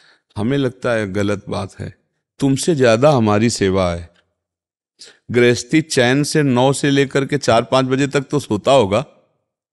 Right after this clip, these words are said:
यहाँ आठ नौ बजे शयन करते, साढ़े बारह बजे जग जाते हैं, और दिन में नींद है नहीं, और रात दिन अपना कार्य चालू किए हुए हैं।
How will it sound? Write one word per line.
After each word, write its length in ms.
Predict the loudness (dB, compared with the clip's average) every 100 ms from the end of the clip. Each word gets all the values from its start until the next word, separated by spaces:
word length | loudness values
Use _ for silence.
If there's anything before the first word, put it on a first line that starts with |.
| _ _ _ _ _ _
यहाँ 220 | 0 2
आठ 220 | 2 0 -2
नौ 160 | 0
बजे 200 | 0 0
शयन 260 | 0 -2 -2
करते, 320 | -2 -2 -2
साढ़े 260 | 0 0 2
बारह 260 | 2 2
बजे 220 | 0 -2
जग 160 | -2 -2
जाते 280 | -4 -4 -8
हैं, 180 | -10 -12 _ _ _ _
और 80 | -4
दिन 160 | 0 2
में 140 | 2
नींद 260 | 2 2 2
है 160 | 2
नहीं, 240 | 0 -4 -10 _ _ _ _ _ _ _ _ -6
और 100 | 0
रात 200 | 2 2
दिन 200 | 0 0
अपना 280 | 0 -2 -2
कार्य 260 | 0 -2
चालू 320 | -2 -4 -2 -4
किए 220 | -2 -2
हुए 220 | -2 -4
हैं। 120 | -6